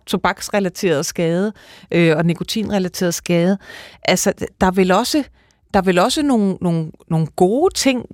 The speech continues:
ved rygning, som ikke kommer frem i sådan et program, som handler om socialt sammenhold, øh, og, og, og få en pause fra, øh,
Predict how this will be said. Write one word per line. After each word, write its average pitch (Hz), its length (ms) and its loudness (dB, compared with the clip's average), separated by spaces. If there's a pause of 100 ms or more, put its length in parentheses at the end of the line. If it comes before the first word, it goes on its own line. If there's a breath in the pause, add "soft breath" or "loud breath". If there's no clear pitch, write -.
(160)
ved 185 380 2
rygning, 240 600 4
som 185 380 2
ikke 247 220 0
kommer 196 340 0
frem - 420 -4
i 202 60 -4
sådan 220 220 2
et 202 120 0
program, - 420 -2
som 196 200 0
handler 190 360 2
om 165 380 0 (680 loud breath)
socialt 220 720 -2
sammenhold, 180 880 2 (140)
øh, 160 440 2 (320 loud breath)
og, 175 320 2
og, 160 380 2
og 165 180 2
få 202 360 2
en 202 200 4
pause 196 760 2
fra, 170 400 0 (440 loud breath)
øh, 165 80 2